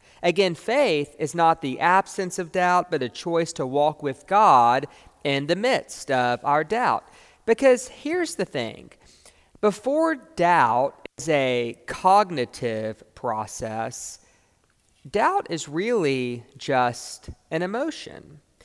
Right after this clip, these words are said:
And like all emotions, it arises and then goes away, arises again and then goes away again. In fact, I once heard someone say that the human heart is like an orchestra,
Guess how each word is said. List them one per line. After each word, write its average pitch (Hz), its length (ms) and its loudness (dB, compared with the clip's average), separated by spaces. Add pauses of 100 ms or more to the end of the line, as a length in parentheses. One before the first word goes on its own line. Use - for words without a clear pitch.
(220)
And 196 160 0
like 214 380 6
all 247 340 6
emotions, 180 800 -2
it 180 140 0
arises 180 1300 2
and 185 160 -6
then 175 180 0
goes 127 360 -2
away, 113 540 -8 (200)
arises 180 720 2
again 196 560 -2
and 147 140 -4
then 147 180 -2
goes 123 340 -6
away 214 340 -4
again. 107 500 -10 (480)
In 175 120 -2
fact, 180 380 4
I 151 80 2
once 160 420 -2
heard 160 280 -4
someone 143 400 -6
say 147 400 2
that 120 460 -2 (220)
the 156 80 -2
human 190 380 -4
heart 185 420 2
is 151 240 -6
like 131 260 0
an 135 120 -6
orchestra, 120 800 -4